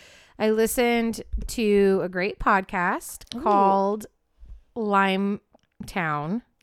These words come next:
Speaker 2: Okay.
Speaker 1: Limetown. I recommend the first season. The second season's kind of whatever. And this is a couple years old, so I think that's all they're
Speaker 2: <laughs>
Speaker 1: making. But what I like about it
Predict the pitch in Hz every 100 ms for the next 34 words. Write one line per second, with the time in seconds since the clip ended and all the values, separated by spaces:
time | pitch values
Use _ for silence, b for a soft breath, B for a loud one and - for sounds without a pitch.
0 | 202 202 240 220 294 240 180 170 175 156
1 | 170 202 b b b b b b b _
2 | - 226 220 254 311 320 339 285 269 -
3 | 247 233 233 226 226 202 208 220 233 247
4 | 226 226 247 226 208 208 185 175 175 175
5 | 175 - 196 202 226 220 233 214 220 220
6 | 202 190 - 202 190 170 147 170 170 165
7 | - 214 208 202 - 190 190 175 170 170
8 | 240 262 330 - _ - 226 226 208 208
9 | 240 339 349 220 175 170 165 175